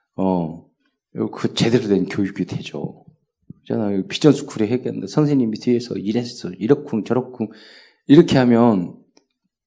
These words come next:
비전 스쿨 선생님 해보니까 알겠죠. <laughs> 그 안에서 별의별 일이 다 일어나거든요. 서로 사이 안 좋을 수도 있고, 서로 싸울 수도 있고, 뭐 할 수도 있고, 꾸지람 들을 수도 있고, 교육을 위해서 벌을 세울 수도 있고, 꾸지람 할 수도 있고,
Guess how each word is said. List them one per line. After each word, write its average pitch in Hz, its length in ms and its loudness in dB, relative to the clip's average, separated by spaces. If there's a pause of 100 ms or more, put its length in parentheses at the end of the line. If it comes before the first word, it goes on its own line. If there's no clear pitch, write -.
비전 156 240 8
스쿨 131 180 -2
선생님 135 360 4
해보니까 156 400 6
알겠죠. 98 360 2
<laughs> - 1040 -2
그 190 140 10
안에서 175 360 8
별의별 151 460 6
일이 147 540 4
다 - 160 0
일어나거든요. 139 1120 6 (100)
서로 147 220 4
사이 131 220 -2
안 101 120 2
좋을 117 140 6
수도 - 280 0
있고, 101 420 0
서로 131 300 4
싸울 147 280 2
수도 151 180 -4
있고, 95 420 -2 (240)
뭐 120 120 8
할 120 80 8
수도 117 180 -4
있고, 98 240 -6
꾸지람 139 320 4
들을 101 160 0
수도 98 200 -6
있고, 92 440 -4 (320)
교육을 139 520 10
위해서 110 760 6 (220)
벌을 120 200 4
세울 135 220 8
수도 113 220 -2
있고, - 460 -4 (360)
꾸지람 151 320 4
할 117 80 2
수도 110 200 -4
있고, - 440 -8